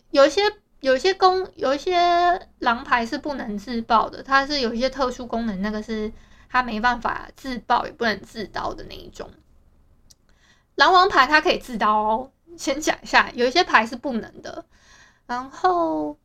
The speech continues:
狼王牌自爆之后，他就是，他就不能，他就是像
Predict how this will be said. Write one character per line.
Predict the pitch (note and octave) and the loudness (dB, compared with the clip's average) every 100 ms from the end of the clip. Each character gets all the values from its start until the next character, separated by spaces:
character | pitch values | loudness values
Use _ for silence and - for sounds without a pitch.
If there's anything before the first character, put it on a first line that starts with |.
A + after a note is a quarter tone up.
| _ | _
狼 | C#4+ | 4
王 | F4 G4 | 6 6
牌 | G4+ C#4 | 6 4
自 | C4+ F4+ E4 | 2 -2 2
爆 | E4 D4+ | 4 4
之 | C#4 C#4 | 4 4
后， | D4 C#4 | 6 6
他 | C#4 | 4
就 | C#4+ C#4+ | 2 -4
是， | C#4 C4 B3 - _ _ - _ _ | -2 -2 -2 -6 _ _ -20 _ _
他 | - D#4 | -6 -4
就 | E4 | 0
不 | F4+ | 2
能， | B3 G#3 G#3+ | 0 -2 -8
他 | - D#4+ - _ _ | 2 2 2 _ _
就 | F4 | 0
是 | F#4 D#4+ - _ - _ _ | 2 0 -6 _ -20 _ _
像 | - G4 F#4 D#4+ | 0 4 6 4